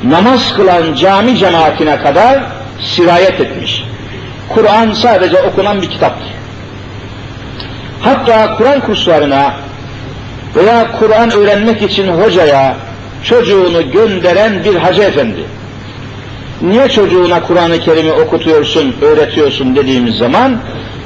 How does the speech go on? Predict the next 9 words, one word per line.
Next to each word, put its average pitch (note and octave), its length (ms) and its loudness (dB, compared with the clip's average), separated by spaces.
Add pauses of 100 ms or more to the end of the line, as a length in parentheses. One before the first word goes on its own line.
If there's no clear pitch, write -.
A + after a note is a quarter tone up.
"Ben C4 140 4
öldükten A#3 600 2
sonra G3 580 2 (280)
benim G3+ 280 0
ruhuma F#3 540 2
hiç A3 140 0
olmasa F3 420 0
birkaç G3 300 0
sayfa F3 500 2